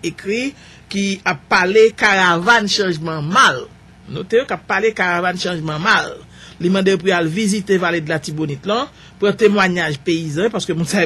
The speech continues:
pa konnen sa de peyizan, a koz, dapre sa l deklare, gen chanjman k ap pote nan kondisyon lavi yo,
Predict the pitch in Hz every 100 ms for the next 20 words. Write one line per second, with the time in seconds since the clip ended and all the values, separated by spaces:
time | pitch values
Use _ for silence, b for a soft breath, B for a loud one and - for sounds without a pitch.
0 | 151 165 175 165 156 143 147 151 156 147
1 | 180 262 - B B B 185 185 - 220
2 | 233 254 262 240 214 170 165 185 185 190
3 | 165 156 170 170 175 165 185 226 269 285
4 | B B 165 214 - 226 190 175 190 233
5 | 254 202 180 - 185 214 190 - 185 175
6 | 175 170 160 151 143 147 175 226